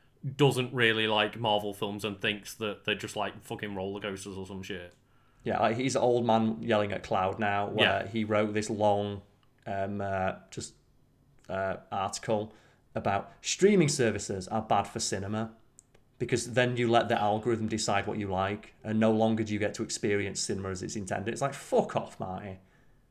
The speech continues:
Speaker 1: Yeah.
Speaker 2: Like, eat a dick. Like, it's fucking movies. Get over yourself.
Speaker 1: I,
Speaker 2: Like, he,
Speaker 1: that
Speaker 2: he's
Speaker 1: is
Speaker 2: talk-
Speaker 1: man pissed off that technology is changing the way his business, like, his,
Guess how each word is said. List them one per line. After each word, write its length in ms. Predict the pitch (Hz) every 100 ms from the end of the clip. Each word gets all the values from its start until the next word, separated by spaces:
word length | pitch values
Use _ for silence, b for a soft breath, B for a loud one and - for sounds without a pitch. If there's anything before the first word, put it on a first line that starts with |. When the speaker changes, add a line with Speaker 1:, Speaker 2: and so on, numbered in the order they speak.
| _ -
Speaker 1:
Yeah. 200 | 117 113 104 107
Speaker 2:
Like, 60 | - -
eat 220 | 233 240
a 80 | 196
dick. 540 | 147 127 110 107 -
Like, 560 | 143 143 156 - - - -
it's 200 | 185 -
fucking 640 | - 226 208 - 165 131
movies. 640 | 107 107 110 113 107 107
Get 220 | - - 127
over 220 | 113 110
yourself. 580 | 113 113 110 101 101 - b b b b
Speaker 1:
I, 240 | 117 113 104 _ _
Speaker 2:
Like, 120 | - 156
he, 40 |
Speaker 1:
that 240 | 151 170 156
Speaker 2:
he's 180 | 160 139
Speaker 1:
is 80 |
Speaker 2:
talk- 260 | 143 139 - - _ -
Speaker 1:
man 460 | 120 131 151 156
pissed 380 | 151 151 143 -
off 240 | 123 117 -
that 220 | 117 -
technology 720 | - 120 113 110 107 107 107
is 100 | 101
changing 460 | - 101 101 104 101
the 80 | 95
way 220 | 95 95
his 180 | 104 101 - 98
business, 380 | 101 95 95 110
like, 240 | 98 92 - b b b b b _
his, 300 | 120 117 -